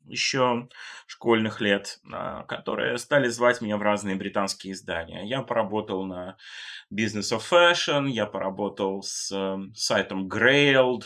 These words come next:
но, э, денег британская журналистика мне вообще не приносит по сей день, <laughs> потому что они все очень хорошие, очень добрые, и тебя замечают, но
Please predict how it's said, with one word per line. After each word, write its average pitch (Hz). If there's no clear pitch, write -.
но, 139
э, 82
денег 156
британская 123
журналистика 113
мне 98
вообще 92
не 87
приносит 92
по 95
сей 95
день, 90
<laughs> -
потому 113
что -
они 120
все 135
очень -
хорошие, 131
очень 123
добрые, 104
и 101
тебя 107
замечают, 107
но 104